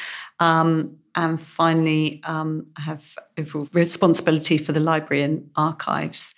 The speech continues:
So we have over seven million items in the collections. Uh, obviously, you won't see many of those on display in the Science Museum, and we hold those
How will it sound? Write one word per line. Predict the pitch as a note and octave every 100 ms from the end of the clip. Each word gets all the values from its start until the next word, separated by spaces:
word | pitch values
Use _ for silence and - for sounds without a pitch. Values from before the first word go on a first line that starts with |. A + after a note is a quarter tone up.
| _ _
So | F3+
we | F#3
have | G3
over | F#3 E3
seven | E3 G#3 F#3 F3+
million | G#3+ A#3 F3 D#3+
items | D#3+ E3 E3 D#3+ D#3 D3+
in | - E3+ E3
the |
collections. | D#3+ - D#3+ - - E3 D3+ D#3 - - -
Uh, | E3 D3 -
obviously, | F3+ F3+ E3+ - D#3
you | D#3
won't | D#3+ D#3
see | - E3 D#3+
many | D#3+ E3 D#3+ D#3
of | D3+ D3+
those | - D3+ D3 D3 - -
on | D#3 D3
display | D3 - - E3+ E3 D#3+ E3+ -
in | D#3
the | D3+
Science | - D#3 D3+ D3+
Museum, | D#3+ D3+ D3 D3 D3+
and | D3
we | D3+
hold | C#3+ D#3+ - -
those | D3 D3+ -